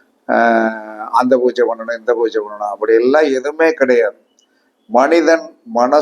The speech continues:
சுத்தமாக இருக்கணும், மன சுத்தமாக இருக்கணும். இல்லறம் சார்ந்த விஷயத்திலிருந்து தாம்பத்தியம், போக்குவரத்து எல்லாம் வந்து நடத்தினாலும் அது வந்து இறைவன்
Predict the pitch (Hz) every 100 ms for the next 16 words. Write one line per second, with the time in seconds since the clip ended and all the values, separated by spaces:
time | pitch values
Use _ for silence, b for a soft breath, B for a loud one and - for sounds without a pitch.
0 | 151 127 - 113 110 104 113 101 - -
1 | _ _ _ _ _ _ _ _ 101 110
2 | 127 147 139 117 120 110 107 110 98 -
3 | - _ _ _ _ _ - 120 156 180
4 | 185 175 - 151 147 139 135 127 139 139
5 | 139 127 120 117 117 113 120 120 120 123
6 | 120 113 117 110 120 113 113 107 107 113
7 | 104 107 107 104 101 110 117 - 139 180
8 | - _ _ _ _ _ B B B B
9 | B - 139 135 139 151 160 139 120 120
10 | 143 170 190 180